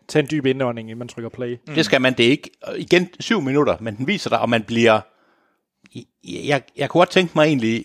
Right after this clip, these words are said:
Speaker 3: altså, jeg kan selvfølgelig sidde og sige, hvilke nogle følelser jeg har, har, havde. Det giver nok lidt sig selv. Men jeg tror ikke, man kan se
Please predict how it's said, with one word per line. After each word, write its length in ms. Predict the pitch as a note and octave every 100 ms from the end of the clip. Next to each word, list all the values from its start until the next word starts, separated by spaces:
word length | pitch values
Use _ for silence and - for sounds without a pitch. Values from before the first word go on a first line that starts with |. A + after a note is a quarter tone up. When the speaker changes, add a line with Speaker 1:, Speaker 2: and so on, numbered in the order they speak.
| -
Speaker 3:
altså, 260 | G#2+ A2+ G2+
jeg 120 | B2+
kan 80 | B2+
selvfølgelig 240 | - B2
sidde 100 | B2+
og 40 | A2+
sige, 120 | C3
hvilke 160 | B2 A#2
nogle 120 | G2
følelser 340 | A#2 A#2+ -
jeg 160 | G2 A2
har, 140 | A2 -
har, 220 | - G2+
havde. 420 | A2+ G#2+ A#2 B2
Det 200 | A#2 G2+
giver 140 | - G2+
nok 180 | F#2 -
lidt 140 | G2+
sig 120 | F#2
selv. 180 | - C3 - - - - -
Men 520 | A#2 A#2 A#2 A#2 B2+ -
jeg 120 | A#2+
tror 120 | D#3
ikke, 140 | D#3+
man 100 | C#3
kan 120 | - -
se 180 | F#3